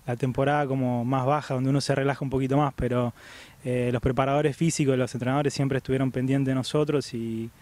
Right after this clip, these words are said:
estuvieron siguiendo, mandándonos rutina y todo para que no nos desviemos mucho del objetivo que es mantenernos físicamente, obviamente, también.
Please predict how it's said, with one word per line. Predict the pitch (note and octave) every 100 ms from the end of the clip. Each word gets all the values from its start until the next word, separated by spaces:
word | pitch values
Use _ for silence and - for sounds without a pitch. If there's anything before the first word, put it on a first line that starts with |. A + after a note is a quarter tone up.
| - -
estuvieron | - B2 C3+ C3
siguiendo, | - C3 C3+ C3 A#2+ A#2+ - - C3+
mandándonos | B2+ C3+ C3 B2
rutina | B2 D3+ D3+ C#3 B2
y |
todo | A#2+ C#3
para | C3 A#2+
que | A#2+ A#2 A#2 - - - - -
no | C3+ C#3
nos | C#3
desviemos | B2+ C3+ C#3+ B2+
mucho | C#3 -
del | C3
objetivo | A#2+ B2 - C3 A#2+
que | B2
es | - C3+
mantenernos | B2+ B2 C3 B2
físicamente, | C3+ C3+ B2 B2+ B2+ A#2+
obviamente, | A#2+ A#2+ A#2
también. | A#2 A#2+